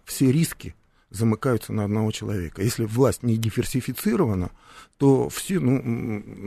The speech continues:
ну, да, ну, вот, если, эм, ты же, ты же отвечаешь за ситуацию. В этом смысле, конечно, а, президент выступил неким коллектором, который стянул на себя, а, многие негативные настроения, многие раз-, разрулил, решил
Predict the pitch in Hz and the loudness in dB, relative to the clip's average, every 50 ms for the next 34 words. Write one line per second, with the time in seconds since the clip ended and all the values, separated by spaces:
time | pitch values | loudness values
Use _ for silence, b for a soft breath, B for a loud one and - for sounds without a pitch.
0 | 107 110 104 107 - - - 98 98 101 127 175 170 143 110 101 98 101 101 - | -6 -6 -6 -8 -10 -12 -8 -6 -4 -2 -2 -4 -4 -6 -8 -8 -8 -8 -10 -12
1 | - 104 90 87 _ - - 113 135 123 - 127 127 120 110 113 117 110 110 113 | -10 -8 -8 -10 _ -10 -4 -2 -2 -2 0 0 0 0 2 2 2 2 2 2
2 | 110 110 110 110 - _ _ - - 175 196 190 220 - - 220 240 202 196 - | 2 0 0 -4 -8 _ _ 2 4 6 6 6 4 0 0 0 4 4 4 2
3 | - 135 - - 107 107 104 104 110 - - 113 - - 101 95 - - 92 98 | 2 -2 -4 -2 -2 -2 -2 -4 -4 -4 -6 -8 -6 -6 -8 -6 -6 -6 -4 0
4 | 123 190 - 208 175 - 160 185 202 - 120 113 - 123 143 170 208 - - 147 | 0 2 4 4 2 4 4 2 2 2 0 -4 -2 -2 0 0 0 -2 -2 -4
5 | 127 B B B B B 139 B B - 127 139 131 120 131 131 127 131 170 190 | -6 B B B B B -10 B B 2 4 4 4 4 2 2 2 4 4 4
6 | 147 120 143 143 - 123 - 131 120 127 139 - - 117 110 - - 120 135 151 | 4 4 2 0 -2 -2 -2 0 2 2 2 2 2 -2 -2 2 2 4 4 4
7 | - - - 92 92 92 - 113 - 98 101 - - - 123 120 120 110 95 92 | 2 0 -4 -6 -6 -6 -6 -4 -4 -2 -4 -4 -4 -2 0 2 2 2 2 0
8 | 92 - - 87 90 95 95 92 92 92 95 98 92 92 92 87 92 90 87 92 | -2 -2 -4 -4 -4 -2 -2 -2 -4 -4 -6 -6 -6 -4 -4 -2 -2 0 0 0
9 | 90 92 98 110 127 120 117 113 87 95 104 113 110 123 120 - 113 101 98 98 | 0 2 2 4 6 6 4 4 2 0 0 0 2 2 0 0 0 -2 0 0
10 | 101 104 110 - - 127 156 185 190 135 120 123 151 208 170 131 139 135 123 117 | 0 0 -2 -2 0 0 0 0 0 2 4 6 6 6 6 4 4 2 2 2
11 | 117 131 151 147 151 131 135 123 123 135 135 143 185 220 220 180 - 139 127 - | 0 2 2 2 4 4 2 2 2 0 0 -2 -2 -2 -2 -2 -2 -2 -2 -2
12 | - - 220 220 214 | 0 0 0 0 0